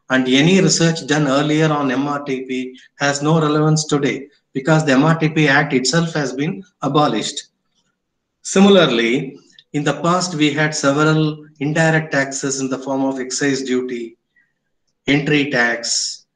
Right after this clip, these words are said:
sales tax, luxury tax, entertainment tax, et cetera, et cetera. All these taxes have been abolished, and in the year two thousand seventeen,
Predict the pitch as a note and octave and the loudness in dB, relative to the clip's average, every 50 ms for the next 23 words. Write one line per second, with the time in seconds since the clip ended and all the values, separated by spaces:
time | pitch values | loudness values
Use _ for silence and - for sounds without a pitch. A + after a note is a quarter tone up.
0 | _ _ _ _ _ - - - D#3 D3+ D#3 D#3 D3+ - - - B2+ A#2+ A#2+ A#2+ | _ _ _ _ _ -6 -4 0 2 4 4 4 2 0 -2 -2 0 0 0 0
1 | A#2 A#2 A#2 - - - - - - - B2+ C3 B2+ C3+ C#3+ D#3 D3+ D#3 C#3+ C3 | -2 -6 -6 -4 -4 -4 -4 -4 -6 -4 -2 -2 0 0 0 0 2 0 0 -2
2 | C3 B2+ B2 A#2+ A#2 A2 - - - - - A#2 A2+ A#2+ D#3 D3+ - D#3 D3 D3 | -2 -2 -2 -2 -4 -6 -6 -8 -8 -8 -6 -8 -6 -4 -4 -4 -2 -2 -4 -4
3 | C#3+ C#3 C3 B2+ C3 B2 A#2+ A#2+ A2+ - - - A#2+ A2+ - B2 A#2 - B2+ B2 | -4 -4 -4 -4 -4 -6 -6 -6 -6 -8 -8 -8 -8 -8 -6 -8 -8 -6 -4 -4
4 | A#2+ A2+ A2 - - - - A2 G#2 G2 - - _ _ _ _ _ _ _ _ | -4 -4 -4 -6 -8 -10 -10 -10 -12 -12 -14 -16 _ _ _ _ _ _ _ _
5 | _ _ _ _ _ _ _ _ _ _ _ _ - - - - - - - - | _ _ _ _ _ _ _ _ _ _ _ _ -20 -20 -18 -16 -16 -14 -8 -2
6 | A#2+ B2+ C3+ D3+ D#3 D#3 E3 D#3+ D#3 - - C3+ C3+ C3+ - - C#3 C#3 C3 B2+ | 2 4 4 6 6 4 4 4 4 4 2 2 2 2 0 0 0 0 0 -2
7 | B2 B2 A#2+ B2 B2+ B2+ B2+ A#2 A2 A2+ A#2+ A#2+ A#2+ A2+ A2 A2 A2 - - - | -2 -2 0 0 0 0 0 0 0 -2 -2 -2 -2 -2 -4 -4 -6 -6 -10 -12
8 | - _ _ _ _ _ _ _ _ _ _ _ - B2 A#2+ B2+ A#2 A#2 A#2+ A#2+ | -14 _ _ _ _ _ _ _ _ _ _ _ -4 -2 -2 0 0 0 2 2
9 | C3 C#3+ C#3 C3 D3 C#3+ C#3+ C#3+ D3+ C#3 C3+ C3 C3+ C#3+ C3+ - - B2 B2+ B2+ | 2 2 2 0 -2 -2 0 0 0 0 0 -2 -2 -4 -4 -2 -2 0 0 0
10 | B2+ B2+ B2+ A#2+ A#2 A#2 A#2 A#2 A#2 - | 0 0 -2 -2 -2 -4 -4 -8 -10 -16